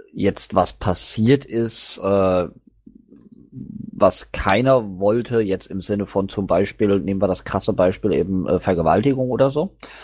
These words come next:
ähm, oder ist da jetzt was passiert, was ich nicht wollte, weil ich halt nicht, äh,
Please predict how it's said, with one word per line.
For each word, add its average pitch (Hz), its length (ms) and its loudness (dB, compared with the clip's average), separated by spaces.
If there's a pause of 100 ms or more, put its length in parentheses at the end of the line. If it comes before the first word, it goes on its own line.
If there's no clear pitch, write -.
(440)
ähm, 101 560 4 (840)
oder 147 600 4 (800)
ist 131 180 -2
da 131 60 2
jetzt 113 220 0
was 117 120 0
passiert, 117 380 -4
was 110 160 -2
ich 107 140 -4
nicht 107 180 -6
wollte, 104 340 2
weil 98 220 2
ich - 340 -6
halt 101 480 0 (1400)
nicht, 110 440 0
äh, 110 480 4